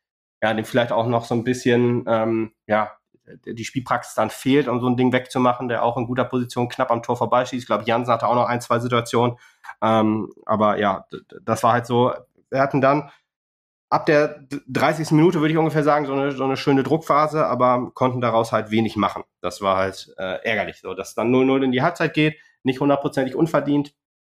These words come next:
aber halt, du müsstest eigentlich eins null führen mindestens hier und dann gehst du wahrscheinlich auch ganz anders in so eine zweite Halbzeit rein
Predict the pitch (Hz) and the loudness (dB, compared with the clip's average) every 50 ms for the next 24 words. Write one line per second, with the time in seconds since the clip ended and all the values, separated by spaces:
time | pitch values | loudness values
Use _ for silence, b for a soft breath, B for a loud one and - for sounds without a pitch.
0 | _ - - 117 120 123 120 113 120 117 117 117 - - _ 120 120 113 110 117 | _ -4 -4 0 2 2 2 2 2 0 0 -4 -8 -12 _ -8 -4 -2 0 0
1 | 120 120 120 147 123 - - 120 117 120 117 120 - 117 120 120 - 117 110 107 | 0 0 0 -2 -2 0 0 2 2 2 0 0 0 -2 -2 -2 0 -4 -4 -4
2 | - - 127 123 123 123 123 123 123 120 - 123 120 - 131 123 123 123 B B | 0 2 4 6 6 6 4 4 0 0 -4 -6 -4 0 2 2 2 0 B B
3 | B B B B B _ 110 104 110 110 104 107 117 117 120 - 113 113 107 - | B B B B B _ -2 0 0 0 0 0 -2 -2 -2 -4 -2 -2 -2 0
4 | - 117 117 113 131 - 117 - - 104 104 - - 117 113 110 - 117 104 104 | 0 0 0 0 -2 -4 -2 0 0 0 0 0 -2 -2 -2 -2 -2 -2 -2 0
5 | 104 104 104 101 - 120 - - 101 101 107 - - 98 95 90 87 90 98 110 | 0 0 0 0 0 -2 0 2 0 0 -2 -2 -4 -6 -4 0 0 0 0 0
6 | 120 | -2